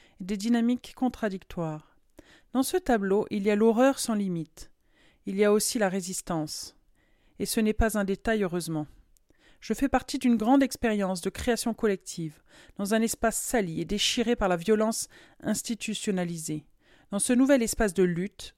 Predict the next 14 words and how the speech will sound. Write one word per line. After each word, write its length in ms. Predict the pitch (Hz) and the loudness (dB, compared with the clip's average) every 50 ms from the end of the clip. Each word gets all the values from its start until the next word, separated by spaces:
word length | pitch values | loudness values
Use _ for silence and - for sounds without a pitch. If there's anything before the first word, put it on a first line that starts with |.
| _ | _
d'amour, 480 | - 175 196 202 196 190 190 208 220 220 | -4 -2 0 0 0 0 0 -2 -2 -2
d'amitié, 460 | 185 185 185 190 175 - - - 220 | -2 -2 -2 -2 -4 -6 -6 -6 -4
de 100 | 175 185 | -2 -2
vie, 300 | 185 165 175 180 196 - _ _ _ _ _ _ _ - | -2 -4 -6 -10 -12 -14 _ _ _ _ _ _ _ -6
j'ouvre 340 | 180 190 269 285 247 226 226 | 0 4 4 4 4 4 2
mes 140 | 202 202 190 | 0 0 -2
portes 320 | - - 220 208 - _ | -2 -2 -2 -2 -2 _
pour 140 | - 180 - | -20 -12 -6
commencer 380 | - 208 196 196 185 - - 214 | -4 -2 -2 -2 -2 -2 -4 -4
une 100 | 185 160 | -4 -4
vraie 180 | 170 190 208 | -4 -4 -6
conversation. 680 | 208 - 175 170 165 - - 175 156 - - - - - - _ _ _ _ _ _ _ _ _ _ _ - | -6 -6 -6 -6 -6 -6 -8 -8 -8 -8 -8 -10 -12 -12 -14 _ _ _ _ _ _ _ _ _ _ _ -8
Entrez. 600 | 202 196 - - - - 143 - - - - _ - - _ _ _ _ _ - - - _ _ _ _ _ | -8 -8 -8 -8 -10 -10 -10 -10 -14 -20 -20 _ -20 -20 _ _ _ _ _ -20 -20 -20 _ _ _ _ _
Voilà, 340 | 202 185 170 165 - - _ | -8 -6 -4 -4 -6 -6 _